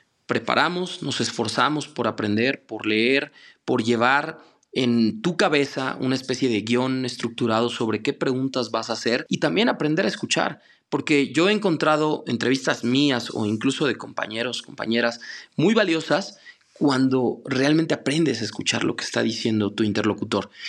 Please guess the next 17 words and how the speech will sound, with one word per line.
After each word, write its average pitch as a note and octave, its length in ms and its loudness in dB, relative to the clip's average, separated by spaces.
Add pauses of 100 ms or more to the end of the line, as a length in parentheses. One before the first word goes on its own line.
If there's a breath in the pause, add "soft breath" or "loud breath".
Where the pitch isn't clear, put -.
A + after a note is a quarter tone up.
Si - 220 -6
tú A#3 100 4
escuchas, A#3 680 0 (140)
de D3 100 0
ahí F3 100 4
puede G#3 220 0
salir E3+ 280 2
un D#3+ 80 2
gran C#3 240 2
tema, A#2+ 300 -2
de C3 100 2
ahí D3 80 4
puede D#3+ 220 -2
salir D#3 120 2
una D#3 140 4
gran C3+ 300 2
pregunta. A2+ 440 0